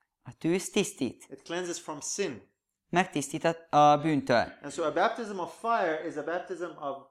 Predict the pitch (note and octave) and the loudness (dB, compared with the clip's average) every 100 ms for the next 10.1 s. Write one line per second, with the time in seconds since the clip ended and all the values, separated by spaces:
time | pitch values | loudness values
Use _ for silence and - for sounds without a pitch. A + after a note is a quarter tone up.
0 | _ _ - E3 G3+ G#3 C3 A#2+ G2 _ | _ _ -12 -4 -2 -2 -6 -8 -10 _
1 | _ _ _ _ _ _ _ _ _ C#3 | _ _ _ _ _ _ _ _ _ 6
2 | C#3 C#3 C#3 - G#3+ - D3 C#3+ C#3+ - | 10 10 8 0 0 2 4 4 4 2
3 | F3 F3 E3+ E3+ F3 - A3 G3+ - E3 | 2 4 4 2 0 -2 0 0 0 -2
4 | - B2+ G#2+ - - - _ D3 D3+ F3 | 4 4 4 -2 -8 -8 _ -12 -4 0
5 | G#3+ F3+ F#3+ A3+ A3 - E3+ C#3+ C3+ - | 0 -2 2 4 4 0 6 8 8 4
6 | - _ _ _ - A#2 - C3 A#2+ - | -4 _ _ _ -8 -8 2 4 4 -2
7 | - G#2 - F3 - F3+ C#3 - A#2 A#2 | -6 -8 0 0 2 0 0 0 -2 -4
8 | - - D#3 F3+ F3+ F3+ F#3+ F#3 G3+ E3+ | -8 -12 -6 -4 -4 -2 -2 -2 -8 -10
9 | D#3+ D3+ F3 B3 G#3+ D3 B2+ B2 - _ | -10 -8 -6 -6 -6 -6 -6 -8 -20 _